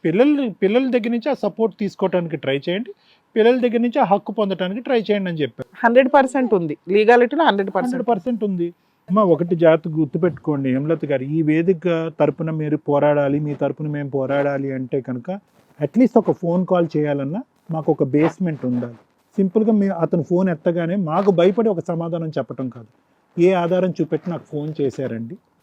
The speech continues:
Speaker 1: నేను హేమలతకి భర్తని మీరు ఎలా అనుకుంటున్నారు, మీ దగ్గర ఏమైనా ఉందా అని అంటే కనుక మేము చూపెట్టాలి కదా అతనికి,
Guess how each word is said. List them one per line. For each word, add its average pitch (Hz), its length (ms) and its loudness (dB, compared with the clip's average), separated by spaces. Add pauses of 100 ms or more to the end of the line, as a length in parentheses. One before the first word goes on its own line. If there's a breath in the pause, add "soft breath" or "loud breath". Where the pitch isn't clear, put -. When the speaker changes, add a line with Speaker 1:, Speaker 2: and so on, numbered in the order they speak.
(240)
Speaker 1:
నేను 180 160 2
హేమలతకి 185 460 2
భర్తని 160 440 0
మీరు 165 160 0
ఎలా 139 160 0
అనుకుంటున్నారు, 131 760 -4 (400)
మీ 180 100 2
దగ్గర 170 240 4
ఏమైనా 170 240 0
ఉందా 147 260 -2
అని 170 120 -2
అంటే 139 280 -2
కనుక 151 260 -6
మేము 165 300 -4 (100)
చూపెట్టాలి 160 380 -2
కదా 196 160 -4
అతనికి, 202 340 -8